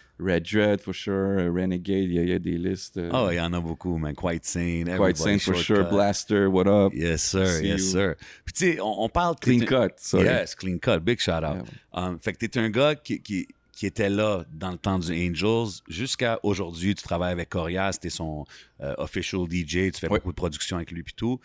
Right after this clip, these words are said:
Speaker 1: Yeah.
Speaker 2: Euh, puis ce que j'aime aussi, c'est que tu t'intéresses beaucoup à la scène anglophone. Comme, tu sais, j'ai, je t'ai vu travailler avec beaucoup d'artistes anglophones through the years. Fait que t'es un gars qui a quand même sa main sur le pouls, disons, de la scène de Montréal. Comment que tu vois l'évolution, comme, où est-ce qu'on est maintenant en deux mille vingt ?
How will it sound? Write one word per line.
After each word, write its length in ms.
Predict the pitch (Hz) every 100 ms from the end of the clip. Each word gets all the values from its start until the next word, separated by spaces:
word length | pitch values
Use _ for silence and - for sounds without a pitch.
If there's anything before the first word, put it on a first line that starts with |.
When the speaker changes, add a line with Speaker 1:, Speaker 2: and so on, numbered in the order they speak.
| -
Speaker 1:
Yeah. 100 | 85 - -
Speaker 2:
Euh, 420 | 80 78 73 65 - -
puis 200 | 113 98
ce 80 | -
que 140 | 117
j'aime 240 | 110 170 139
aussi, 220 | - 185
c'est 100 | 117
que 60 | -
tu 80 |
t'intéresses 420 | - 101 113 139 98
beaucoup 220 | 95 151
à 60 |
la 120 | 92 85
scène 240 | 117 101
anglophone. 560 | 92 90 85 113 92 71 _ _ - - _ -
Comme, 160 | 85 82
tu 60 |
sais, 200 | 101 101
j'ai, 140 | 85 87
je 120 | -
t'ai 100 | 98
vu 100 | 110
travailler 240 | 98 104
avec 100 | 107
beaucoup 180 | 87 165
d'artistes 360 | 123 - 120 -
anglophones 500 | 90 95 - 107 92
through 180 | 98
the 40 | 92
years. 380 | 90 104 127 123 - - _
Fait 140 | -
que 80 | 92
t'es 120 | 98
un 100 | 104
gars 160 | 95 135
qui 120 | 127
a 20 |
quand 180 | - 110
même 640 | 110 127 123 107 78 62 50
sa 200 | - 95
main 240 | 101 120
sur 200 | 113 92
le 120 | 95 92
pouls, 300 | - 117 98
disons, 240 | 95 92
de 60 | 85
la 100 | 78
scène 300 | 104 101 85
de 40 |
Montréal. 520 | 85 80 85 104 104
Comment 220 | - 120 143
que 60 |
tu 100 | -
vois 220 | 87 101 101
l'évolution, 560 | 95 90 92 - 98
comme, 240 | 87 80 67
où 80 | 104
est-ce 140 | -
qu'on 200 | 95 92
est 140 | 101
maintenant 380 | 92 90 87 92
en 60 | 80
deux 100 | 90
mille 180 | 85 80
vingt ? 200 | 82